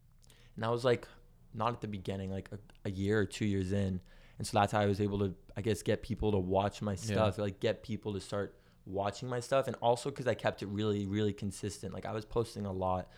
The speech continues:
Speaker 1: like, almost every day,
Speaker 2: Yeah.
Speaker 1: like, at some certain point, and now I'm not able to do that at all.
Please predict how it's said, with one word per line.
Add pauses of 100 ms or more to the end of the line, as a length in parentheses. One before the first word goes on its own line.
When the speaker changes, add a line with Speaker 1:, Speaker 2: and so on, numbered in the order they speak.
(220)
Speaker 1:
like, (360)
almost
every
day, (120)
Speaker 2:
Yeah.
Speaker 1:
like,
at
some
certain
point,
and
now
I'm
not
able
to
do
that
at
all.